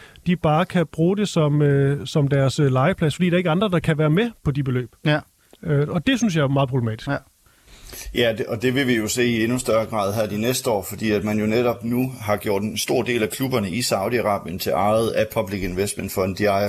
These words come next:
Speaker 3: fire klubber i Saudi-Arabien nu,
Speaker 2: Ja.
Speaker 1: Ja.
Speaker 3: og nogle af de statsejede selskaber, olieselskabet Aramco for eksempel, den hypermoderne by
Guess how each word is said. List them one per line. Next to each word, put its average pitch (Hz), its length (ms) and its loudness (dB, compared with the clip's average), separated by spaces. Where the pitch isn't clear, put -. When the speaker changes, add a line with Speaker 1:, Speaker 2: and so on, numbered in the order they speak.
Speaker 3:
fire 113 160 0
klubber 104 340 -4
i 90 60 -4
Saudi-Arabien 98 680 -2
nu, 113 200 -2
Speaker 2:
Ja. 131 120 0
Speaker 1:
Ja. 143 140 -4
Speaker 3:
og 107 80 2
nogle 113 160 2
af 110 60 2
de 98 80 -4
statsejede 104 520 2
selskaber, 104 580 -2
olieselskabet 95 800 0
Aramco 101 520 0
for 95 80 -4
eksempel, 90 600 -2
den 95 160 0
hypermoderne 101 720 0
by 92 100 -6